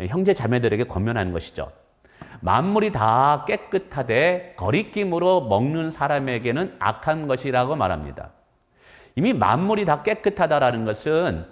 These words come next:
여기서 이제, 에, 우리가 좀 축소적으로 얘기하면 이 음식을 이야기하기도 하겠죠. 그러나 포괄적으로 이야기하면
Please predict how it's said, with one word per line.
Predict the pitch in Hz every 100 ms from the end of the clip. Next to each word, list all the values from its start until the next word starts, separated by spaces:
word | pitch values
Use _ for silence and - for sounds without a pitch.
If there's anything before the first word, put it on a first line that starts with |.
| - -
여기서 | 107 131 165
이제, | 127 160 -
에, | 101 92 90 87 87 87 50 - - _ _ - -
우리가 | 104 131
좀 | 160 147
축소적으로 | - - 240 220 208 208
얘기하면 | 117 123 113 131 135 - -
이 | 107
음식을 | 104 87 - 135 196 220 180 180 165
이야기하기도 | 123 127 127 120 113 110
하겠죠. | 110 101 - 76 73 _ _ - -
그러나 | 127 185 220
포괄적으로 | - 262 277 277 262 226 208 202
이야기하면 | 143 151 139 131 120 226 143 82